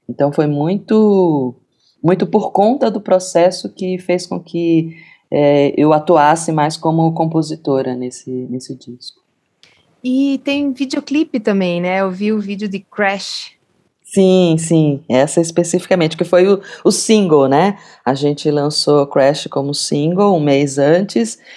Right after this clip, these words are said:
Speaker 1: e, é, eu conheci a Najura através de dois amigos produtores lá do Rio, a Mariana Mansur, que aliás é a produtora do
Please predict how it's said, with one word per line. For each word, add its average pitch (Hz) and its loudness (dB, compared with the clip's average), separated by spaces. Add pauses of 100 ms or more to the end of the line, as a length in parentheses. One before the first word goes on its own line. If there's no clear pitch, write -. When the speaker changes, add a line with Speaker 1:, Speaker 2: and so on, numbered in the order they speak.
(440)
Speaker 1:
e, 208 6 (180)
é, 170 6
eu 165 4
conheci 175 2
a 180 4
Najura 170 4
através 165 2
de 165 0
dois 165 4
amigos 160 2
produtores 147 0
lá 139 4
do 139 -2
Rio, 165 2
a 135 0
Mariana 143 -2
Mansur, 160 -2
que 165 2
aliás 139 2
é 147 4
a 165 2
produtora 143 -4
do 127 -8